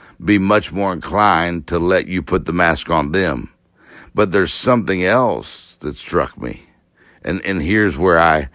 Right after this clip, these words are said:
believe the life lesson is. Put your mask on first before you start helping others. Why? Because the only way you can help others and continue to help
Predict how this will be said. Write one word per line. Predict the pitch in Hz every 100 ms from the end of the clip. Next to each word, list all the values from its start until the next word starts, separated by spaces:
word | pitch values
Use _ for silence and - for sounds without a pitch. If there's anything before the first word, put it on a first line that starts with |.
| - - -
believe | 85 87 78
the | 80
life | 78 78 -
lesson | 76 65 76
is. | 78 -
Put | 123 107 117
your |
mask | 107 104 92 -
on | 92
first | 80 101 95 - - - -
before | 82 113
you | 101 95
start | - 110 87
helping | 98 87 92
others. | 101 90 85
Why? | - 87 95 117 131 117 - - _
Because | - 80 117 85
the | 92 -
only | 120 135 143 143
way | 139 117 113
you | 117 95 113
can | - 87
help | 107 110 -
others | 110 120 107 87
and | 101 76
continue | 92 80 120 123 117
to | 90
help | 87 117 117 107 -